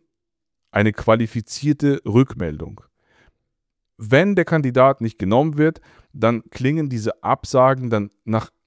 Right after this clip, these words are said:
wirklich guten und echten Absagen und nicht nach irgendwelchen kopierten Textbausteinen.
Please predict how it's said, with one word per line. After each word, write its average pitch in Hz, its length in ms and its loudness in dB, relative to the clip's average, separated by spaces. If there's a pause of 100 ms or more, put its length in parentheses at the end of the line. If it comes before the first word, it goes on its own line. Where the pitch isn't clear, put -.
wirklich 120 560 -2
guten 160 600 -4
und - 300 -6
echten 123 400 -4
Absagen 127 600 0
und 113 120 -6
nicht 135 260 -4
nach 117 220 -2
irgendwelchen 131 480 -4
kopierten - 640 -8
Textbausteinen. - 840 -6